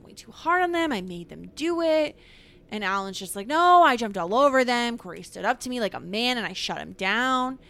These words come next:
And Sean's just like, "Corey came to me advice. I, I, he wanted me to tell him to wait, and I told him to go ahead and get married."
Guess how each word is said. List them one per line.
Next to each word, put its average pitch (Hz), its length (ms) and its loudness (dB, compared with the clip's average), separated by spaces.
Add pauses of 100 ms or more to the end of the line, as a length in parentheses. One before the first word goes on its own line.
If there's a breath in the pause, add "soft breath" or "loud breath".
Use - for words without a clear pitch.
(280 loud breath)
And 214 120 -8
Sean's 214 260 -2
just 202 140 -8
like, 208 100 -8
"Corey 208 240 -6
came 311 140 -6
to 311 60 -8
me 320 120 -4
advice. 285 540 -6
I, 190 140 -2 (240)
I, - 100 -12
he 185 160 -14
wanted 185 300 -6
me 339 60 -4
to 349 100 -2
tell 339 120 -2
him 339 60 -6
to 339 80 -4
wait, 349 240 -4
and 214 80 -8
I 196 60 -4
told 190 220 -10
him 175 60 -12
to 165 60 -12
go 180 240 -2
ahead 269 220 2
and 277 100 -6
get 262 120 -8
married." 165 460 -8